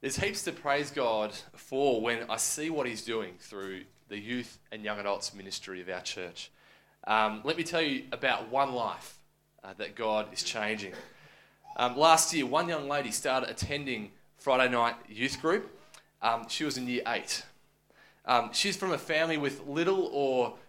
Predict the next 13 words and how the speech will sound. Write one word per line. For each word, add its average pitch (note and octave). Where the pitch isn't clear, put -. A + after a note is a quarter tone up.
no D3
connection C#3
to C3+
the A2+
church F#3+
or D3
to, B2+
uh, G#2+
the A2+
message B2+
of G#2+
Jesus' C3+
love. -